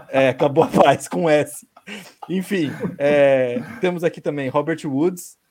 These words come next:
rompimento de A C L, e aí, tchau, adeus, Beto Madeiras, o melhor nome, é, da N F L, foi embora.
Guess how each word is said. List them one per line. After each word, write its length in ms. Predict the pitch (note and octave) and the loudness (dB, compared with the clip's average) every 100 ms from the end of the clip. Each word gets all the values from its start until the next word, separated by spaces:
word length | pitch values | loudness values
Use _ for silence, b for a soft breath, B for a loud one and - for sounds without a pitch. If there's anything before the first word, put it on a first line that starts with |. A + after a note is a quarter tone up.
| _ | _
rompimento 560 | _ D3 D#3 C#3 D3+ D3+ | _ -8 -8 -6 -6 -6
de 120 | C3+ | -6
A 80 | C#3+ | -6
C 180 | C#3 B2+ | -6 -2
L, 280 | B2 D3+ C#3+ | 0 0 -2
e 80 | C3 | -2
aí, 560 | A#2 B2 D3+ D#3+ D#3+ | -2 -2 -4 -4 -8
tchau, 580 | D#3 - B2 C3+ C#3 C#3 | -10 -4 -2 -2 -4 -10
adeus, 680 | - A#2+ G#2+ B2 C#3 C#3 - | -10 -10 -6 -4 -4 -8 -16
Beto 340 | A2 C3 D3+ | -4 -4 -4
Madeiras, 720 | D3 A#2+ A2 A2+ B2+ C3 C3 _ _ _ _ | -10 -12 -10 -10 -10 -12 -16 _ _ _ _
o 80 | B2 | -10
melhor 380 | B2 A#2+ B2 C#3+ | -6 -2 -2 -4
nome, 500 | A#2+ B2+ B2+ C3 C3 _ _ | -4 -4 -6 -12 -18 _ _
é, 280 | A2 A2 A2 _ - | -12 -12 -12 _ -16
da 140 | B2 | -10
N 120 | A2+ G#2+ | -10 -10
F 180 | - | -12
L, 200 | A2 A2+ A#2+ | -10 -10 -12
foi 200 | - A#2+ | -14 -12
embora. 220 | G2+ | -14